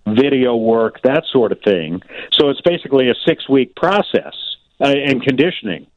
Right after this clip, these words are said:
first and foremost, because these guys haven't had the kind of conditioning they, they normally would have. So you want to reduce the risk of injury to the extent that you can. So basically, you're,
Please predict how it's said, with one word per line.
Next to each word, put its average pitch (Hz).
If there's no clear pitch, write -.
first 131
and 110
foremost, 135
because 117
these 123
guys 127
haven't 120
had 131
the 131
kind 127
of 113
conditioning 113
they, 104
they 113
normally 107
would 98
have. 127
So 127
you 120
want 123
to 120
reduce 120
the 113
risk 117
of 110
injury 110
to 127
the 104
extent 117
that 110
you 190
can. 131
So 117
basically, 147
you're, 110